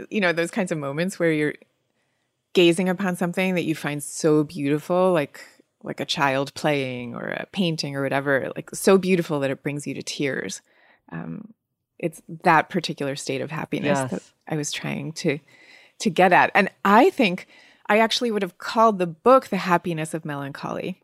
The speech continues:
Speaker 1: if I had had my way. I mean, that's what my little folder in my computer
Speaker 2: Mm.
Speaker 1: of notes is called, from your blog post.
Speaker 2: Mm.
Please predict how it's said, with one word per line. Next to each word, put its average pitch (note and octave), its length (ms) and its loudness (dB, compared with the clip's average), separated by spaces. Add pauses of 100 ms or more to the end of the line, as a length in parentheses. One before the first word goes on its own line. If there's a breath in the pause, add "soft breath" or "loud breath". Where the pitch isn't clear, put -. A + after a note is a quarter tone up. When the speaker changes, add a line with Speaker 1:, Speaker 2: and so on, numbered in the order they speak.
(120)
Speaker 1:
if - 140 -4
I D#3+ 60 0
had D#3 140 0
had E3+ 180 -2
my D3+ 160 -6
way. D3 400 -2
I F3 40 -8
mean, F3+ 120 -2
that's F#3+ 200 2
what G3+ 160 2
my E3+ 140 2
little D#3 340 0 (200)
folder D#3+ 440 0
in G#3 80 0
my E3 100 0
computer E3 500 2
Speaker 2:
Mm. E3+ 60 4
Speaker 1:
of D3+ 80 -4
notes D#3 460 -2
is G#3 160 0
called, G#3 400 4 (260 loud breath)
from F3 240 -2
your G3 220 6
blog F#3 340 4
post. B3 320 -4
Speaker 2:
Mm. F#3+ 260 -10